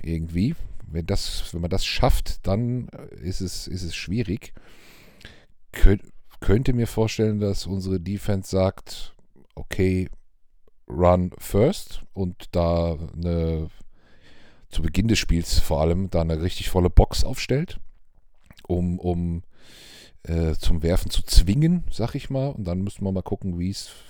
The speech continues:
funktioniert, da zu reagieren. Ja, wenn die O-Line, wenn du sagst, das ist das Sch-, äh, die, die Schwäche, dass dann dort die Eagles wieder versuchen werden anzugreifen.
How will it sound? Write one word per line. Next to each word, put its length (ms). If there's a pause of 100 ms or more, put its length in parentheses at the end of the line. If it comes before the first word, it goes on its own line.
(120)
funktioniert, 520
da 120
zu 120
reagieren. 640 (2250)
Ja, 320
wenn 100
die 160
O-Line, 580 (600)
wenn 100
du 80
sagst, 280
das 180
ist 180
das 100
Sch-, 200
äh, 180
die, 140
die 200
Schwäche, 600 (800)
dass 240
dann 220
dort 400
die 160
Eagles 300
wieder 200
versuchen 560
werden 220
anzugreifen. 760